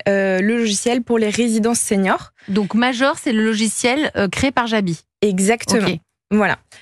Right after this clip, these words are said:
Speaker 1: Ce logiciel, il fait gagner du temps aux professionnels de la résidence. C'est
Speaker 2: Mhm.
Speaker 1: du temps qui est économisé au service du bien-être des résidents. Et en parallèle, on a une solution ludothérapeutique, donc c'est une application avec des jeux, euh,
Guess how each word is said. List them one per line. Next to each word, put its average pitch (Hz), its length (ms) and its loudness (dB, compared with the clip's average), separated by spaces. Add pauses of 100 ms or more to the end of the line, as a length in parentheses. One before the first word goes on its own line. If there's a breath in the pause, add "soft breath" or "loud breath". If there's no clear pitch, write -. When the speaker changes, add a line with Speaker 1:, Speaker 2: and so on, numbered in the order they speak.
(140 loud breath)
Speaker 1:
Ce - 140 0
logiciel, 214 420 2
il 240 60 -2
fait 233 80 0
gagner 220 280 2
du 208 140 -2
temps 269 180 0
aux 240 60 0
professionnels 220 460 0
de 220 60 2
la 202 80 2
résidence. 208 540 -4 (260)
C'est 185 200 0
Speaker 2:
Mhm. 185 60 2
Speaker 1:
du 196 120 0
temps 262 140 0
qui - 120 -4
est - 100 -2
économisé 220 600 0
au 240 80 0
service 220 320 0
du 202 100 -2
bien-être 196 300 2
des 185 100 -2
résidents. 180 380 -4 (720 loud breath)
Et 254 80 4
en 226 140 2
parallèle, 220 520 0
on 208 120 2
a 208 40 2
une 220 120 2
solution 208 420 0
ludothérapeutique, 208 880 0
donc 202 160 2
c'est - 160 -2
une 185 160 2
application 196 540 -2
avec 170 200 -2
des 165 140 -2
jeux, 180 240 0 (220)
euh, 175 880 0